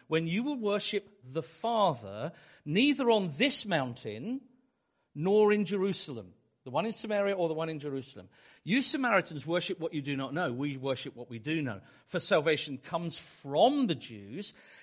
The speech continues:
Yet a time is coming and has now come when true worshippers will worship the Father in spirit and in truth.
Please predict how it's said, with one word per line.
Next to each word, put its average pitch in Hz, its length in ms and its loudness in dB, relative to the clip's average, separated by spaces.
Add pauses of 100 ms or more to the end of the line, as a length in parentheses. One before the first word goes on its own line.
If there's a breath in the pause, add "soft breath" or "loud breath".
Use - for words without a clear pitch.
Yet 190 200 0
a 196 60 2
time 285 420 -2
is 311 160 -4
coming 196 480 -2 (240 loud breath)
and 160 120 4
has 156 300 4
now 151 460 4 (140)
come 131 440 -4 (300 loud breath)
when 170 240 4
true 247 340 0
worshippers 156 640 -2
will 147 140 -4
worship 185 600 2
the 147 100 -4
Father 160 800 -4 (340 loud breath)
in 180 180 -2
spirit - 840 4
and 156 180 -2
in 151 160 -4
truth. - 540 -4